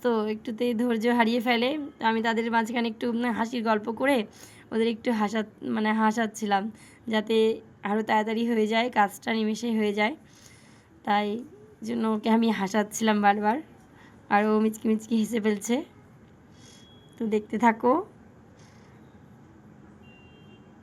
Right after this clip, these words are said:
গল্প করতে করতে আমরা পুরো কাজটা করি, আর এই সমস্ত ভিডিওগুলো করা হয় না, কারণ সকলে মিলে আমায় হেল্প করে।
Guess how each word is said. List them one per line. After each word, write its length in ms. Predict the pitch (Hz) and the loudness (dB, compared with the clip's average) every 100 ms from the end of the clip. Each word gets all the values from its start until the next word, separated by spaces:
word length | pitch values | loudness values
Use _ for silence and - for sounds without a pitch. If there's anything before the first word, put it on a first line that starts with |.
| - - - - - - - - - - - - - - - - - - 247 | -20 -20 -20 -20 -20 -20 -20 -20 -20 -20 -20 -20 -20 -20 -20 -20 -20 -6 2
গল্প 360 | 220 220 214 | 8 8 8
করতে 300 | 240 240 220 | 4 4 4
করতে 280 | 247 240 254 | 4 4 4
আমরা 180 | 247 240 | 4 4
পুরো 220 | 233 233 | 4 2
কাজটা 420 | 226 202 - 233 | 6 4 4 -2
করি, 480 | 220 - 214 214 269 - - - | -2 2 4 4 2 -4 -16 -6
আর 160 | 202 | 0
এই 140 | 208 220 | 2 2
সমস্ত 320 | 240 247 247 | 2 2 0
ভিডিওগুলো 420 | 247 240 254 262 | 2 4 4 4
করা 340 | 262 233 220 226 | 4 6 8 8
হয় 200 | 220 196 | 6 4
না, 240 | 196 190 - - - - | 0 -4 -6 -20 -20 -2
কারণ 220 | - 247 | 2 2
সকলে 380 | 262 254 262 269 | 2 -2 0 0
মিলে 340 | 269 269 277 277 - - - - - - - | 2 2 0 0 -8 -18 -20 -20 -20 -8 0
আমায় 240 | 240 294 | 2 2
হেল্প 260 | 262 226 220 | 0 -2 -2
করে। 320 | - 240 285 | 2 4 4